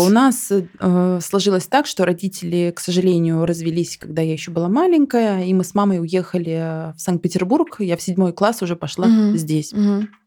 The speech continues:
Speaker 1: И школа у меня была химическая, то есть я уже изначально готовилась
Speaker 2: Мгм.
Speaker 1: к поступлению, всё, э, проходило здесь, курсы всякие для подготовки, всё это
Speaker 2: Мгм.
Speaker 1: было здесь. Папа у меня там, у нас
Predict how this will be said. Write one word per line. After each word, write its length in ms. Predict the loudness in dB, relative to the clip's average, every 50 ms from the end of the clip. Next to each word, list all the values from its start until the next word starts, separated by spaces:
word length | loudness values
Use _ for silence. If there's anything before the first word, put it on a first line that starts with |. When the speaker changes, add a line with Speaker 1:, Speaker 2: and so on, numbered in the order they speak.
| _ _ 2
Speaker 1:
И 300 | 4 4 4 4 2 0 -2
школа 440 | -8 -10 0 2 4 6 6 6 6
у 40 | 6
меня 220 | 6 4 4 2 2
была 220 | 2 2 2 2
химическая, 640 | 2 0 2 2 2 2 0 -4 -2 0 0 0 2
то 100 | 0 0
есть 80 | 4
я 100 | 6 6
уже 240 | 6 6 6 4 4 4
изначально 420 | 2 0 0 2 2 2 2 2
готовилась 500 | 0 2 2 2 2 2 0 -2 -2 0
Speaker 2:
Мгм. 460 | 0 2 4 4 4 4 2 0 -2
Speaker 1:
к 160 | -4 -8 _
поступлению, 800 | -2 -2 2 2 0 2 4 4 6 6 6 6 4 2 0 -2 -4
всё, 560 | -8 -8 -4 -2 0 0 0 -2 -4 -6 -8 -10 _ -20 _ -8 -4
э, 200 | -2 0 0 -2 -2
проходило 460 | -2 -2 0 0 0 2 2 2 2
здесь, 320 | 0 0 0 0 0 0 -2
курсы 360 | -4 -4 -2 -2 -2 -6 -8
всякие 360 | -6 -4 -4 -4 -4 -4 -4
для 100 | -4 -4
подготовки, 520 | -4 -4 -8 -8 -6 -4 -4 -4 -4 -8 -16
всё 140 | -4 0 2
это 120 | 4 4 4
Speaker 2:
Мгм. 60 | 4
Speaker 1:
было 160 | 4 2 0
здесь. 240 | 0 -2 -4 -4 -2
Папа 280 | -2 -2 -2 0 -2
у 40 | -2
меня 240 | 0 0 0 -2 -2
там, 480 | 0 0 0 2 2 2 2 0 -2 -4 0
у 80 | 2
нас 200 | 2 2 2 0